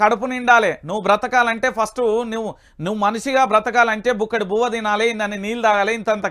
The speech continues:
గాలి విరవాలి. కానీ ఈ మూడునింటిని ఎత్తుకపోతా అంటే ఇక నువ్వు ఎందుకన్నట్టు? బీఆర్ఎస్ పార్టీ లేకపోవడం వల్ల ఈరోజు మన తెలంగాణ ఆగమైపోతున్నది, అన్యాయం అయిపోతున్నది, అరిగోసబడుతున్నది. నాకు తెలిసి తెలంగాణ తల్లి కూడా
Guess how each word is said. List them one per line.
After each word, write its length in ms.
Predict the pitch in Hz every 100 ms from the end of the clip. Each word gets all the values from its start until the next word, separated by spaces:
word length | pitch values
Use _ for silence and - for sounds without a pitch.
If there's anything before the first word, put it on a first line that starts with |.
| 160
గాలి 220 | 185 214
విరవాలి. 360 | 202 175 156 117 - _ _ _
కానీ 220 | 143 175 202
ఈ 20 | 196
మూడునింటిని 800 | 180 208 220 214 208 208 180 208 202
ఎత్తుకపోతా 500 | - - 196 202 202 196
అంటే 160 | 190 196
ఇక 60 | 196
నువ్వు 140 | 196 170 160
ఎందుకన్నట్టు? 540 | 175 196 190 185 208 214 _ _ _ _ _ _ _ _ _ _
బీఆర్ఎస్ 600 | 113 165 233 240 233 220 220
పార్టీ 240 | 214 214 190
లేకపోవడం 560 | 180 220 226 214 214 196
వల్ల 140 | 190 254 247
ఈరోజు 260 | 208 220 196 190
మన 100 | 185 -
తెలంగాణ 380 | 180 208 190 180 151 151
ఆగమైపోతున్నది, 800 | 185 196 185 170 151 131 107 101 127
అన్యాయం 340 | 143 202 220 202
అయిపోతున్నది, 500 | 175 175 160 135 107 143
అరిగోసబడుతున్నది. 840 | 202 214 233 233 208 208 180 139 - _ _ -
నాకు 340 | 170 247 262 254
తెలిసి 320 | 240 247 208 269 -
తెలంగాణ 400 | 214 247 254 254 247
తల్లి 220 | 196 220 240
కూడా 140 | 233